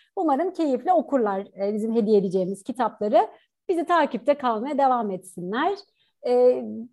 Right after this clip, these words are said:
gülmek üstüne konuşacağız dedim. Bence bugünlerde, e, hepimizin çok ihtiyacı var. Çünkü hem Türkiye açısından hem dünya açısından hakikaten zorlu günlerden geçiyoruz.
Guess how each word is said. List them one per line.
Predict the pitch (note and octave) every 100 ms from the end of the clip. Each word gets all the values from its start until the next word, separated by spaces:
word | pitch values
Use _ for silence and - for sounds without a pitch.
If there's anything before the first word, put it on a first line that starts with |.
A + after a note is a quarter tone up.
| -
gülmek | A#3+ D#4 F#4 G4+
üstüne | G4+ - F#4+
konuşacağız | F#4+ F4+ F#4 F#4 F4+ E4+
dedim. | D#4 F4
Bence | E4 D#4+ D4+
bugünlerde, | C#4+ C#4+ D#4 D#4+ D#4
e, | E4+ - B3 B3
hepimizin | D4+ E4 C#4 A#3+ C4+ D4 - -
çok | C#4+ C#4
ihtiyacı | A3 G#3+ B3+ B3+ B3+ C#4+
var. | C4 C#4
Çünkü | C#4 C4 C4
hem | A#3 C#4+
Türkiye | C4+ C4+ A#3 A#3+ A3+
açısından | G#3+ - A3+ A#3+
hem | B3+ A3+
dünya | G#3 A#3 A#3
açısından | G#3+ G#3+ A3 A#3+ A#3 -
hakikaten | A3+ B3 A3+ G#3 A#3+ A#3+
zorlu | G3 A3+ A3+ A#3+ B3
günlerden | G#3 G#3 G#3 G#3 G#3 G#3
geçiyoruz. | G3 F#3+ - F#3+ F#3+ D#4 E4